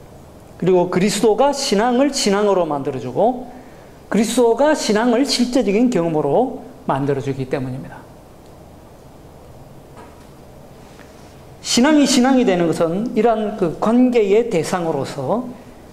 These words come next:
그러한 인정의 대상으로서, 실제적인 신앙의 근거로서 하나님의 말씀이 이 신앙에 주어졌기 때문입니다.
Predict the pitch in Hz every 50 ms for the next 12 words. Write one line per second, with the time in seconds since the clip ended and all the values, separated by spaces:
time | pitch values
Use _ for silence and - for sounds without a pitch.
0 | - - 196 208 220 208 220 254 269 269 262 277 262 247 240 226 - - 170 147
1 | - 175 165 156 147 139 123 - - 147 170 214 214 - - 269 254 - 254 240
2 | 233 226 220 214 226 - 247 240 247 254 247 240 226 233 - 190 185 202 202 208
3 | 202 190 180 226 247 277 254 - - - - - - - - - - - - 262
4 | 262 254 240 226 220 214 208 185 165 147 151 151 - - - 269 262 240 247 277
5 | 302 302 - - - - - - - - 185 - - - 226 214 240 262 262 226
6 | 156 147 160 - - - 190 220 269 - - - - - 180 - - 160 135 135
7 | 123 117 - - - - - - 196 147 123 127 123 127